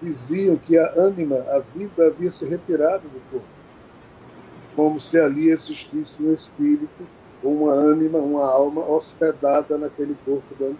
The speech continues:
vida. Essa sempre foi a percepção natural. Não era uma questão de crença religiosa,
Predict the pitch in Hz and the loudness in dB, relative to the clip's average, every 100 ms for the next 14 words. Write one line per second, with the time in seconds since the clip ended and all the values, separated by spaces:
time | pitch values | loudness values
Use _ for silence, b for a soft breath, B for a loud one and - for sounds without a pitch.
0 | - 160 160 - - - - - - - | -6 -4 -4 -6 -20 -20 -20 -20 -20 -6
1 | 135 160 180 - 175 - - 151 165 - | -2 0 -2 -6 -8 -8 -2 0 -2 -6
2 | 165 - - 147 151 151 143 - 147 139 | -10 -10 0 4 6 4 0 -2 -2 -2
3 | - - 139 151 117 - 113 107 - - | -8 -4 -2 -2 -4 -8 -10 -12 -20 -20
4 | - - - - - - - - - - | -20 -20 -20 -20 -20 -20 -20 -20 -20 -20
5 | - - - - 147 175 196 151 160 180 | -20 -20 -10 2 4 6 4 2 4 4
6 | 165 147 143 127 147 147 143 127 - 147 | 2 -4 -8 -8 -10 -10 -12 -16 -6 0
7 | 165 151 - - 123 120 120 120 117 117 | 0 -2 -6 -14 -14 -12 -12 -10 -6 -2
8 | 113 107 | -2 -4